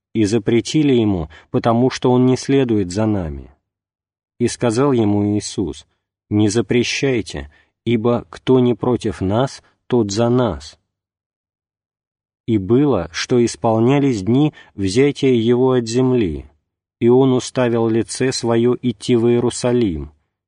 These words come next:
и послал вестников пред лицем своим. И, идя, вошли в село Самарянское, чтобы приготовить ему. И не приняли его там,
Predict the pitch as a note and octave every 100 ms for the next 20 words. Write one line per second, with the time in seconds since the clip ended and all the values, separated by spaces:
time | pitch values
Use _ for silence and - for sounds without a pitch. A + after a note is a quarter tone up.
0 | _ - B2 A#2+ - A#2+ A#2+ G#2 A2+ -
1 | - C3 B2+ - A#2+ G#2+ A#2+ B2 - A#2+
2 | F#2+ - F2+ D#2+ D2 C2+ - _ _ _
3 | _ _ _ _ _ A2+ G#2 G2 F2+ A#2+
4 | C#3+ - - - A2+ - B2+ B2 - C#3
5 | C#3 B2 - G2 F#2+ F#2 B2 C#3 - B2+
6 | B2 - - A#2 A#2+ A#2+ G#2+ B2 - C3
7 | G#2 E2+ F#2+ F2 D#2+ C#2 D2+ _ _ _
8 | _ _ _ _ _ _ B2+ C3 C3+ C#3
9 | C#3 A2+ F#2+ F#2+ G2 G2+ G2+ G2+ D2 C#2+